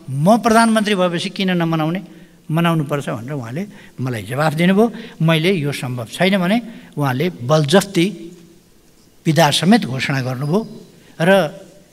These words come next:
हामीहरूलाई, हामी शान्तिका प्रयास गर्नेहरूलाई मुहतोड जवाफ दिनु उहाँले।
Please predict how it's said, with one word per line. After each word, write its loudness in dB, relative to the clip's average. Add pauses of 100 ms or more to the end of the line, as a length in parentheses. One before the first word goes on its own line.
(1400)
हामीहरूलाई, 4 (360)
हामी 2
शान्तिका 0
प्रयास -2
गर्नेहरूलाई -4 (1120)
मुहतोड 0
जवाफ -8
दिनु -16
उहाँले। -20